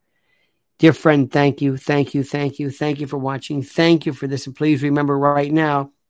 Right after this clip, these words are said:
My Patriot Supply. Take two hundred bucks off a three-month supply. Look at this stuff. I never thought I'd, I never thought I'd ever, I never thought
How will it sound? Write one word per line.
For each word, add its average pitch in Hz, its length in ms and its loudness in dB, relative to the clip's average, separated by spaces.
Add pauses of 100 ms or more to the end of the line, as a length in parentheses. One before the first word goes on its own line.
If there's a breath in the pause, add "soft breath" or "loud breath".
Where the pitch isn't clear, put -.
(120)
My 156 220 2
Patriot 175 500 0
Supply. 170 400 -4
Take 190 380 0
two 311 280 6
hundred 294 500 2
bucks 285 360 0
off 226 240 -4
a 202 80 -6
three-month 247 920 -8
supply. 202 840 -14 (1000)
Look 226 200 -2
at 240 120 -6
this 180 180 -6
stuff. - 260 -18 (600)
I 285 120 2
never 320 220 4
thought 262 180 -4
I'd, 247 180 -4
I 277 180 -6
never 339 440 -2
thought 320 200 2
I'd 311 140 0
ever, 302 240 -4 (100)
I 262 140 0
never 320 560 -2
thought 175 420 -10